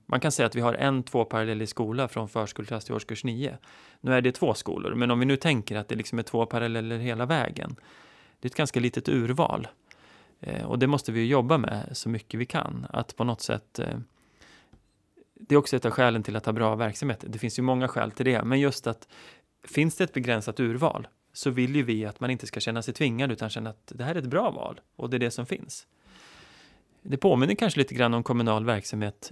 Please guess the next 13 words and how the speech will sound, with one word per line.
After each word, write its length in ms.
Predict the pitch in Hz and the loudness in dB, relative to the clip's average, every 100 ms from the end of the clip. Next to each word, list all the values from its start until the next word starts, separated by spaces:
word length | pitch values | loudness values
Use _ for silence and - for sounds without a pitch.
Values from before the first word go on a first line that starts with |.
| - | -6
innan, 540 | 131 110 117 151 110 107 | 0 0 2 0 0 0
eh, 180 | 107 107 _ _ _ - - _ _ - - | 0 -2 _ _ _ -20 -20 _ _ -12 -2
valfrihetsperspektivet 1300 | 127 117 110 - 110 107 - 113 117 - 160 143 - | 6 6 6 0 -2 -2 -4 -4 -4 0 2 2 0
fördes 380 | - 113 123 - | 0 2 2 0
in. 260 | - 113 - _ _ _ _ _ _ | 0 -6 -10 _ _ _ _ _ _
Där 240 | - 123 | -4 0
ju 140 | 113 110 | 2 2
liksom 520 | 113 - 110 107 127 | 0 -2 -2 -2 -6
kommunen 420 | - 120 143 135 | -2 0 2 2
var 140 | 110 107 | 2 0
det 100 | 120 | 0
enda 240 | 110 110 | -2 -2
alternativet. 920 | 113 - 113 117 180 - - 131 - | -6 -6 -6 -4 -4 -4 -8 -14 -18